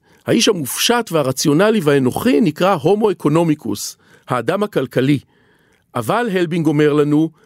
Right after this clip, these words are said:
האדם הרשתי שונה. הרשת או הרישות מצמיחים מתוך ההומו אקונומיקוס את ההומו סוציאליס, האדם החברתי. והאדם החברתי הוא לא סתם אגואיסט,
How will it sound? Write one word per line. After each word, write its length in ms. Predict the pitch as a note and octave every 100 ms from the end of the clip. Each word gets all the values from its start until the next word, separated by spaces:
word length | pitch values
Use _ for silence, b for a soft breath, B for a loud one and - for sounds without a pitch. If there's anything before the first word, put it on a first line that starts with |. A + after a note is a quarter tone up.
| b
האדם 460 | G#2+ A2 A2 A3 G#3
הרשתי 420 | B2 A2+ - G#3
שונה. 380 | - C3+ C3+ D3+ - b b b b b b b
הרשת 600 | A2 F#3+ A#3+ - A2+ - _
או 100 | A2+
הרישות 540 | A2 A#2 - C#4 D#4 - b b b B2
מצמיחים 640 | B2+ - C3 - C4+ C#4
מתוך 380 | F3+ - A3 -
ההומו 420 | C#3 E3 G#3+ G#3
אקונומיקוס 920 | D3+ - D3+ A3+ B3 - B3+ B3 - b b b
את 100 | C3
ההומו 560 | C3+ B2+ F3 A3 A#3+ A#3+
סוציאליס, 960 | A#3+ - C#3+ - F3 G3 C#3 G#2 - - b b b
האדם 420 | A2+ A2 A#2 G3
החברתי. 640 | G#3+ G#3 C#3 G2+ A2 F#3 C#3+ - _ _ _ _ - - - - - - - B B B B B B
והאדם 460 | G2 G#2+ G#2+ G#3 A#3+
החברתי 420 | G#3+ D3 D3+ A#3
הוא 140 | F3+
לא 160 | C#3+ B3
סתם 340 | - - D#3
אגואיסט, 580 | C#3+ A#2+ A#2 A2 - -